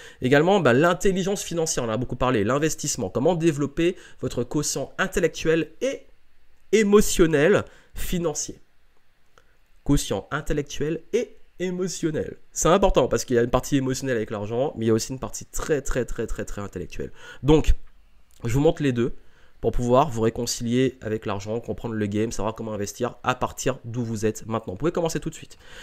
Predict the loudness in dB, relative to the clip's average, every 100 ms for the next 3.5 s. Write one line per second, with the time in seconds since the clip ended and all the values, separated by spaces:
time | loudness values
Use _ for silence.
0 | -10 0 4 4 4 2 0 -2 0 4
1 | 4 4 -2 -4 -4 -4 -4 0 0 -2
2 | -6 -8 -6 -6 -6 -6 -4 -2 -2 -2
3 | -4 -2 4 6 6